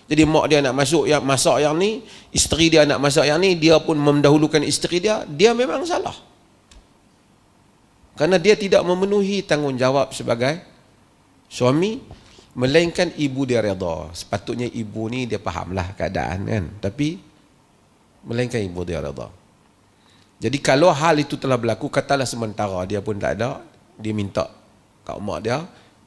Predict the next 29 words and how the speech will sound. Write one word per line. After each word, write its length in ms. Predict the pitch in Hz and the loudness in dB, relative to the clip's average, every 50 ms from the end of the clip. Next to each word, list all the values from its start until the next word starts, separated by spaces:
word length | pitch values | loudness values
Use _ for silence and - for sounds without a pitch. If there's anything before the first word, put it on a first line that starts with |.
| _ _ - | _ _ -8
tapi 240 | - 143 - 190 | -8 -6 -6 -4
dia 100 | 180 180 - | -4 -6 -4
kena 180 | - 143 131 120 | -4 -4 -4 -4
sediakan 560 | 117 - - 123 127 123 117 - 117 107 101 | -4 -6 -4 -2 -2 -2 0 -2 -6 -6 -4
bilik 640 | 92 110 123 135 151 175 165 - - - - - - | -2 0 0 2 2 2 0 0 -6 -16 -20 -20 -20
kepada 220 | - - 92 85 - | -8 -6 -4 -4 -4
isteri 400 | - - - - 90 104 104 107 | -4 -6 -8 -6 -8 -8 -6 -6
dia 100 | 120 - - | -6 -4 -2
yang 160 | 113 110 95 - - | -2 -2 -2 -4 -6
ada 320 | 120 131 131 143 156 151 | -6 -6 -4 -6 -6 -6
kehidupan 580 | - - 117 101 110 110 123 110 - - 127 - | -8 -8 -8 -8 -8 -8 -10 -12 -10 -10 -10 -10
yang 160 | 113 113 - 104 | -10 -12 -12 -12
asing. 400 | - - 98 - - 101 90 85 - - - - - _ - - - - _ | -10 -8 -8 -6 -6 -6 -6 -8 -10 -16 -20 -20 -20 _ -20 -20 -20 -14 _
Maksudnya 320 | - 90 95 135 131 135 117 | -6 -4 -4 0 0 0 0
tak 160 | - - - | 0 0 2
boleh 220 | 139 139 127 92 - - - - - _ _ | 2 2 2 0 -2 -10 -20 -20 -20 _ _
pelosok 560 | _ - 120 135 160 - - 185 156 - 127 | _ 0 4 4 4 4 4 2 0 0 0
bini 320 | 127 131 127 131 131 127 127 | 0 0 2 2 0 2 2
dia 160 | 127 123 120 | 4 4 4
dalam, 240 | 117 113 110 104 98 | 4 2 -2 -4 -4
tumpang 400 | - 117 120 113 131 117 110 110 | -4 -4 -2 0 0 0 0 0
dalam 160 | 110 107 110 | -2 -2 -2
bilik 320 | 110 113 107 117 113 - | -2 -2 -2 -2 -2 -2
orang 220 | - 101 110 110 113 | -2 -2 -2 0 0
lain 160 | 113 117 113 113 | 0 0 -2 0
ke 80 | 113 117 | 0 0
apa, 240 | 113 110 101 - - - - | 0 0 -2 -6 -10 -12 -8
tak 160 | - - - | -8 -8 -2
boleh. 400 | 143 165 165 135 107 87 - - | -2 -2 -2 -2 -4 -10 -14 -20